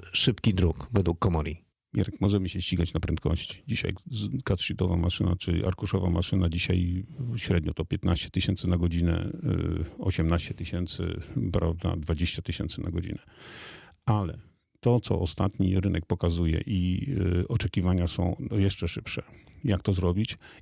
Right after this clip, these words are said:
Speaker 2: I tu Komori ma rewelacyjne rozwiązanie.
Speaker 1: Ale
Speaker 2: które
Speaker 1: poczekaj,
Speaker 2: się
Speaker 1: nie, poczekaj, poczekaj, poczekaj. Co to znaczy szybsze? No przecież
Speaker 2: No,
Speaker 1: nie da się szybciej.
Speaker 2: no da się szybciej, no, Mirek.
Speaker 1: Na
Speaker 2: Są
Speaker 1: arkuszu?
Speaker 2: Y, no nie, z roli. I tutaj
Speaker 1: A, no widzisz.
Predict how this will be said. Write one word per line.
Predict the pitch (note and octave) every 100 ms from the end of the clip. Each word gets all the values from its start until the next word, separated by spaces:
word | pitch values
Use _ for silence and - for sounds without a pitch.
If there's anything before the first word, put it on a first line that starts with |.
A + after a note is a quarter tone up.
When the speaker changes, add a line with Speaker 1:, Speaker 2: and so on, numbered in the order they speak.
| -
Speaker 2:
I | -
tu | C#3+
Komori | G#2 G2 F2+
ma | F2 F#2 F#2+
rewelacyjne | F#2 E2+ D#2+ F2+ E2+
rozwiązanie. | D#2+ D#2 E2+ E2+ E2 -
Speaker 1:
Ale | F2+
Speaker 2:
które | -
Speaker 1:
poczekaj, | F2+ G2+ F#2
Speaker 2:
się | F2
Speaker 1:
nie, | E2+
poczekaj, | - - A2+ F2+
poczekaj, | - - G2 F#2
poczekaj. | F2+ G#2+ F#2+ F#2 - - -
Co | -
to | F2+
znaczy | F#2 E2+ - - F#2+ G2 - G2+
szybsze? | - - - - - - - - - - -
No |
przecież | A2+ B2+
Speaker 2:
No, |
Speaker 1:
nie | A#2+
da | F#2+
się | - F#2+
szybciej. | F#2 E2 - G#2+ B2+
Speaker 2:
no | B2
da | F#3 D4+
się | -
szybciej, | - D2 - C#2+
no, | D2 F2
Mirek. | D2+ D2
Speaker 1:
Na | G2
Speaker 2:
Są | F#2+
Speaker 1:
arkuszu? | C3+ C#3 A#2 G#3 G#3+ - _ _ -
Speaker 2:
Y, | F#3+ D3+ C#3 F#2+
no | G#2
nie, | F#2+ C#2+ - -
z | E2+
roli. | D#2 D#2 E2 - - -
I | B2
tutaj | - F#2+ E2+ E2+
Speaker 1:
A, | E2 E2 E2+
no | F2 A#2
widzisz. | A2 E2 G2 - - - -